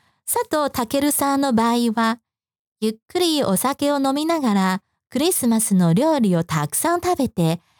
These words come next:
映画を見たりして、ゆったりした時間を過ごしたい。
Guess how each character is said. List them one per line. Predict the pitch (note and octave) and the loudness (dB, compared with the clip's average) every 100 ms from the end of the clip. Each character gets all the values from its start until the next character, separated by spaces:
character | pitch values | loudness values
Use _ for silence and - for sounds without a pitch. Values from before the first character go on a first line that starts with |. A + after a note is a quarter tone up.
| - | -4
映 | B3 D#4 E4 | 0 0 2
画 | D#4+ D#4+ | 2 0
を | |
見 | D4 | -2
た | - D#4 | -2 -2
り | C#4+ | -2
し | B3+ - | -2 -4
て、 | - G#3+ G3+ _ _ _ - | -2 0 -2 _ _ _ -4
ゆ | G#3 | -2
っ | G3+ - | -2 -4
た | F#4+ | 0
り | F#4 | 0
し | - | 0
た | G#3+ G3 | -2 0
時 | G3 | -2
間 | G#3+ A#3 A#3 | 0 0 2
を | A#3 | 0
過 | A3+ G#3+ | 0 0
ご | G#3+ A3+ | 0 0
し | - | -2
た | A#3 | -2
い。 | G#3 | -2